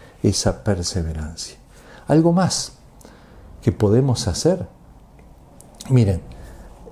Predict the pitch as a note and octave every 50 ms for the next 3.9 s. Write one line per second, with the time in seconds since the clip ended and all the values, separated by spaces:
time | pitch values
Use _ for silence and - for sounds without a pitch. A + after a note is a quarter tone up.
0 | - - - - - - - B2 B2+ D#3 F3 F3+ D3+ B2+ A2+ G2+ F2 - - -
1 | - - - - - - - - - - - - F#2+ F2 - - B2 A#2 A2 G#2+
2 | G#2 G2 F#2+ F#2 F#2 F#2+ F#2 F2+ E2+ - C3+ C3 F#2+ D#2 - - - _ - -
3 | G2+ - - - A2+ G2 E2+ F2 D#2+ - - - - C3+ G#2+ F2 - -